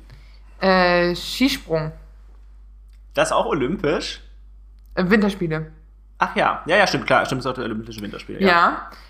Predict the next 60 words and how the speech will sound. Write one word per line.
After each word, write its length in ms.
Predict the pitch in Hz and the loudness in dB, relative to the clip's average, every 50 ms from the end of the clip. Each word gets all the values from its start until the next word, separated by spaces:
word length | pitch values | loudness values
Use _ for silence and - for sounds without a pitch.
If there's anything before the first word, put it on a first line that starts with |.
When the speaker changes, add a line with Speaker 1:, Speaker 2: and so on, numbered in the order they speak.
| - - - - - | -20 -20 -16 -4 -4
Speaker 1:
Das 120 | 190 170 | -2 2
Ding 180 | 185 269 349 339 | 4 4 6 6
ist, 380 | 254 269 320 - - - - - - - - - - - - | 6 4 2 0 -4 -12 -8 -6 -4 -4 -6 -6 -10 -2 0
er 100 | 185 185 | 4 6
war 160 | 196 180 190 | 6 6 6
auch, 160 | 202 190 - | 4 2 -2
er 300 | 185 - - 190 190 185 | -4 0 4 4 4 6
wollte 200 | 214 226 226 233 | 6 4 4 4
eigentlich 240 | - 208 214 208 214 | 4 4 4 4 4
in 60 | 202 | 4
den 160 | 202 196 - - | 4 4 4 4
Abfahrtskikader, 1500 | 233 - - - 269 254 247 247 - - - 262 262 269 277 269 277 277 277 - - 247 262 269 269 277 285 285 220 | 2 2 4 4 6 6 6 4 0 -2 2 2 2 4 4 2 2 0 0 -4 -4 2 4 4 6 6 6 4 4
ist 100 | 220 - | 2 0
er 60 | 220 | 0
nicht 140 | 208 202 208 | 0 4 4
reingekommen, 600 | 208 220 233 220 196 - 220 214 214 214 202 - - - - - - | 4 4 2 0 4 4 4 4 4 0 -4 -6 -12 -20 -14 -4 2
weil 160 | 180 185 196 | 2 4 6
er 60 | 196 | 6
halt 160 | 202 196 196 | 4 4 2
keine 220 | - 214 208 202 170 | 4 4 4 4 4
elitäre 400 | 196 208 196 - 208 214 208 214 | 4 2 2 2 0 4 6 6
Ausbildung 420 | 247 269 - - 185 170 175 180 | 6 4 2 2 0 2 2 2
hatte, 140 | 170 160 160 | 2 2 2
dass 140 | 165 170 175 | 2 0 0
er 80 | 185 | 0
ein 100 | 180 180 | -2 2
sehr 140 | 170 190 185 | 2 2 2
elitäres 380 | 180 185 190 190 196 185 180 180 | 2 2 0 0 -2 -4 -4 -4
Unterfangen 460 | 180 175 180 - 220 214 214 208 196 | -4 -6 -2 2 4 4 4 4 2
ist 160 | 196 202 196 | 0 0 0
und 140 | 202 196 185 | -2 -2 -2
so. 280 | 190 190 185 190 190 190 - - - - - | 0 0 0 0 -2 -6 -14 -20 -20 -20 -14
Speaker 2:
Mhm. 220 | - 127 120 113 117 | -12 -10 -6 0 2
Speaker 1:
Dann, 380 | 185 185 180 180 180 180 160 - | 4 4 4 2 -2 -4 -4 0
eigentlich 220 | 190 202 208 196 208 | 2 2 2 4 2
wollte 160 | 220 190 196 | 2 2 2
er, 80 | 185 | 2
er 60 | 190 190 | 2 2
wollte 140 | 202 196 | 0 0
schon 100 | 196 202 | 0 -2
als 160 | 190 190 - - | -4 -4 -4 -4
Kind 200 | 247 240 240 - | -2 -2 -2 -2
zu 80 | - | -2
den 200 | 208 208 202 190 | -2 0 0 0
Olympischen 480 | 175 196 202 202 196 190 196 190 190 185 | 2 2 2 2 2 0 -2 -6 -6 -8
Spielen, 340 | - - 185 180 180 180 180 | -8 -4 -4 -2 -2 -2 -4
ist 120 | 175 - | -6 -6
dann 80 | 180 165 | -6 -2
aber 200 | 165 165 160 - | 0 0 0 0
irgendwie 200 | - 175 175 160 | -2 -4 -4 -4
auf 60 | 160 - - - | -6 -8 -8 -4
Winterolympiade 800 | 220 240 240 233 202 190 202 190 190 - 208 190 190 185 175 | -2 0 0 2 2 2 2 0 0 2 2 4 4 4 0
gekommen, 360 | 170 165 - - 185 175 180 | -2 -4 -2 -2 0 0 0
hat 120 | 175 170 170 | -2 -4 -4
dann 80 | 165 | -10
Skifahren 420 | - - 220 202 - 202 185 185 185 | -8 -6 -6 -2 2 2 2 2 2
gelernt, 300 | 185 180 175 175 170 175 | 0 -2 -2 -4 -2 0
bla 80 | 185 | 2
bla 120 | 190 190 185 | 2 4 2
bla. 320 | 180 180 180 185 180 185 | 2 2 0 0 -2 -4